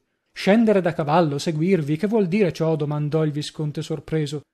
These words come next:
"Vuol dire", rispose il commissario pacatamente, "che noi abbiamo ordine di mettere la illustrissima signora contessa di Karolystria in istato di arresto. E poiché voi, gentilissima signora,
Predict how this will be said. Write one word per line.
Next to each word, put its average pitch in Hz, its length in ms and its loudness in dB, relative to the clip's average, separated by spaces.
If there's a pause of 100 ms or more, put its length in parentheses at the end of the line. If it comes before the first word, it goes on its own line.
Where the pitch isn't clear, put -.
(380)
"Vuol 185 200 4
dire", 180 360 6
rispose 160 400 -2
il 160 80 -2
commissario 156 600 0
pacatamente, 180 720 0
"che 160 120 2
noi 180 240 4
abbiamo 175 380 2
ordine 165 440 4
di 165 120 2
mettere 170 420 0
la 156 100 0
illustrissima 170 880 -2
signora 165 440 0
contessa 165 560 -2
di 147 100 -4
Karolystria 180 760 -2 (340)
in 165 140 0
istato 160 580 -2
di 170 140 -2
arresto. 147 680 -4 (640)
E 156 100 -2
poiché 170 360 6
voi, 180 360 6
gentilissima 156 640 -2
signora, 156 580 0